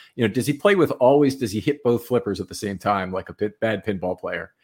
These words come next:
Or does he look to use them independently? So he's punching, he's striking where he wants to. And, uh, Ben Powers came on the show, had a great description of how he would,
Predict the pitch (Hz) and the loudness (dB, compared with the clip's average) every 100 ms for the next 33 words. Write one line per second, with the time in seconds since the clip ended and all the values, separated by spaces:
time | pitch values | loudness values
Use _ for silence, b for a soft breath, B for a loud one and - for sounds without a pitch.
0 | b b 107 113 110 113 131 143 135 104 | b b 2 4 4 4 4 4 2 4
1 | 151 127 113 107 101 123 120 - 139 120 | 6 6 4 0 -2 -4 -2 0 0 0
2 | 95 - 98 - - 127 - 117 104 - | -4 -4 -4 -2 0 0 -2 -6 -6 -2
3 | 135 131 123 110 107 101 117 123 - - | 0 0 0 -2 -2 -2 -2 -2 -4 -4
4 | 107 107 95 - B B - 104 - - | -2 -2 -4 -10 B B -6 -6 -6 -10
5 | 120 156 156 143 - 135 120 - 123 107 | -4 0 4 2 2 -2 -2 0 0 0
6 | 92 113 120 120 - 120 - 117 104 101 | -2 -2 -2 -2 -4 -2 -2 -4 -2 -2
7 | 101 120 113 | 0 -2 -2